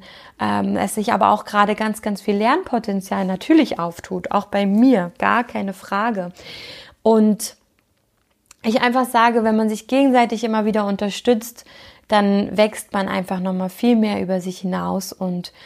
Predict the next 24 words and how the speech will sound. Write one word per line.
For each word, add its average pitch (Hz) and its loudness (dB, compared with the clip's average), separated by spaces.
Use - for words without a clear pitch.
ich 247 2
habe 247 4
heute 240 4
einen 214 2
Podcast 208 -2
gehört, 190 -2
wo 185 -2
Laura 220 2
Marlina 208 0
Seiler 185 -2
gesagt 180 -6
hat, 190 -8
die 196 2
höchste 294 2
Schwingung 214 0
der 208 0
Energie, 202 0
ähm, 190 -2
in 190 -4
der 185 -2
Welt 233 2
erhält 226 2
man 277 2
oder 185 -2